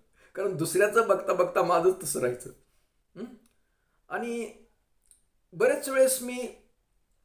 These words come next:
बघत असताना काही जण टिंगल टवाळे म्हणायचे, "अरे दुसऱ्याचं सांगतो सण, तुझं स्वतःचं काय आहे?" त्यांचं बी म्हणणं बरोबर होतं की आपण दुसऱ्याचं सांगतो मग आपलं काय.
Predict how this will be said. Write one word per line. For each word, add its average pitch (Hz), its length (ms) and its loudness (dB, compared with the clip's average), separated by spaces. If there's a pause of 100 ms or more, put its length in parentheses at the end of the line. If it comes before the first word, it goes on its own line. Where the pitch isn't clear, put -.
(300)
बघत 160 320 -2
असताना 202 260 -4
काही 185 200 0
जण 202 200 0
टिंगल 202 360 2
टवाळे 208 240 4
म्हणायचे, 147 460 -4 (180)
"अरे 208 300 2
दुसऱ्याचं 220 460 -2
सांगतो 190 440 -2
सण, 208 380 -2
तुझं 220 180 -2
स्वतःचं 220 440 0
काय 185 280 0
आहे?" 135 320 -8 (960)
त्यांचं 147 340 -8
बी 170 80 -8
म्हणणं 156 400 -8
बरोबर 131 340 -4
होतं - 260 -14 (840)
की 233 520 -10
आपण 208 520 0
दुसऱ्याचं 185 400 -2
सांगतो 151 360 -4
मग 160 180 -4
आपलं 147 320 -2
काय. 107 300 -8